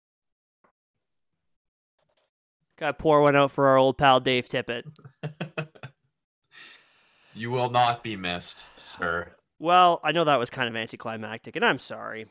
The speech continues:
Speaker 1: but yeah. The day has
Speaker 2: Davis
Speaker 1: finally come.
Speaker 2: Davis Tippis has been
Speaker 1: Davis
Speaker 2: fired,
Speaker 1: Tippis.
Speaker 2: fired by the Edmonton Oilers. And his daughter's thoughty Instagram is the only reminder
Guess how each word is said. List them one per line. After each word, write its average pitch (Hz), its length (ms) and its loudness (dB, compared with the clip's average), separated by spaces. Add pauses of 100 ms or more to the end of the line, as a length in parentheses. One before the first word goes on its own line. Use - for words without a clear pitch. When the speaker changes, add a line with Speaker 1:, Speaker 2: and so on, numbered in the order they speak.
Speaker 1:
but 123 240 -6 (840)
yeah. 262 360 4 (1900)
The 127 60 -12
day 156 180 2
has 226 100 4
Speaker 2:
Davis 175 140 6
Speaker 1:
finally 190 240 6
come. 113 380 -10 (480)
Speaker 2:
Davis 156 480 4
Tippis 131 640 -2 (420)
has 107 220 -4
been 165 140 -2
Speaker 1:
Davis 196 180 0
Speaker 2:
fired, 131 360 4
Speaker 1:
Tippis. - 340 -6 (560)
Speaker 2:
fired 151 580 2
by 139 160 4
the 131 120 2
Edmonton 123 340 -4
Oilers. 98 500 -4 (1400)
And 110 100 -2
his 107 140 -4
daughter's 131 480 2
thoughty 123 380 2
Instagram 107 680 -4 (260)
is 101 140 -10
the 101 120 -8
only 101 240 -4
reminder 95 680 -4